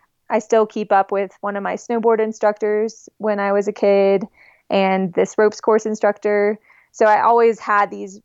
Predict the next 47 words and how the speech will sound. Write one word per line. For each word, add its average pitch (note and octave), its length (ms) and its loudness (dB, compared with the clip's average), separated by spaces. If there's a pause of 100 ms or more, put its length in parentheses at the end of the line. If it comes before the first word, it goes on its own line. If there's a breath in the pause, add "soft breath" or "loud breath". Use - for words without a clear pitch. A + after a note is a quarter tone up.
(100)
female G3 680 -2
kind G3 140 -4
of F#3+ 80 -6
mentors G#3+ 500 -4
in A3 60 -4
my A3 160 0
life G#3+ 240 2
who G#3+ 80 0
were G3 120 0
probably, F3+ 400 0
like, F3 280 0
ten F#3+ 380 -6
to G3 120 -8
fifteen G3+ 380 -6
years F#3+ 180 0
older F#3+ 260 4
than F#3+ 120 -2
me. G3 280 -2
<laughs> - 680 -4
Uh, F#3+ 420 2 (100)
and G#3 160 2
I G3 140 2
was G3 140 0
like, F#3 160 -2
"I G3 120 2
wanna A#3 240 2
do F#3+ 160 -4
that F3 300 0
one - 160 -8
day." G3+ 420 -2
And G3 320 -8 (240 soft breath)
so G3+ 500 2 (420)
it B3+ 80 4
was B3+ 160 4
kind C4 260 -2
of A3 140 0
a G3+ 440 0
slow G3 400 2
path F#3 360 -2 (160)
to F#3 500 -4 (340)
deciding F3+ 460 0
to - 100 -18
do G3+ 140 -4
that F#3+ 160 -2
on G3 140 -6
my F#3+ 180 -4
own. F#3+ 320 -6